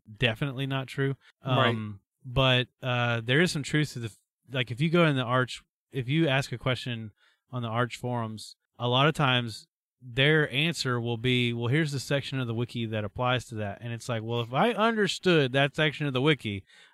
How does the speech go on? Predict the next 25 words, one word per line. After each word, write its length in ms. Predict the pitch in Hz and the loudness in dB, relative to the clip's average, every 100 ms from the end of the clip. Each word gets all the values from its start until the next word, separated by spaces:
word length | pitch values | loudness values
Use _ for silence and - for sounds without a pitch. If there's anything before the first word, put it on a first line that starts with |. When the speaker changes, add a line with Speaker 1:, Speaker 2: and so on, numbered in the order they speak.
| - | 0
Speaker 1:
I 140 | 127 | 6
wouldn't 220 | 156 190 | 6 6
have 100 | 196 | 4
needed 240 | 175 196 185 | 4 6 6
to 80 | 170 | 6
come 260 | 175 175 | 4 6
here 220 | 156 165 | 6 4
and 80 | 151 | 4
ask 240 | 156 160 - | 4 2 -2
the 80 | |
question," 480 | - 170 135 - 98 | 4 4 4 -2 -8
you 100 | 107 | 2
know? 120 | 143 - | 4 4
<laughs> 200 | 220 - 254 - | 2 2 2 0
Like, 100 | 175 | 0
Speaker 2:
Yeah. 220 | 147 147 143 | 2 4 4
Speaker 1:
I, 60 | 151 | 2
like, 140 | 160 | 0
obviously 520 | 156 208 240 196 196 185 | 4 4 4 2 2 2
this 160 | 180 | 2
is 100 | 165 | -2
not 300 | 147 175 - | 0 0 0
clicking 440 | - 160 175 147 135 | -4 -2 0 -2 -2
with 220 | 123 113 | -4 -6
me, 240 | 110 113 | -6 -8